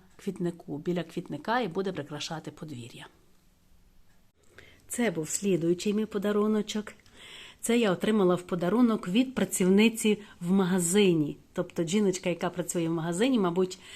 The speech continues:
залишилися оці квіточки не розпродані, і вона мені каже: «Як у вас, е, на тридцять євро я зробила покупку»,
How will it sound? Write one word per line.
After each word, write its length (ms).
залишилися 840
оці 320
квіточки 600
не 120
розпродані, 680
і 220
вона 260
мені 260
каже: 320
«Як 160
у 20
вас, 280
е, 280
на 140
тридцять 460
євро 280
я 120
зробила 320
покупку», 560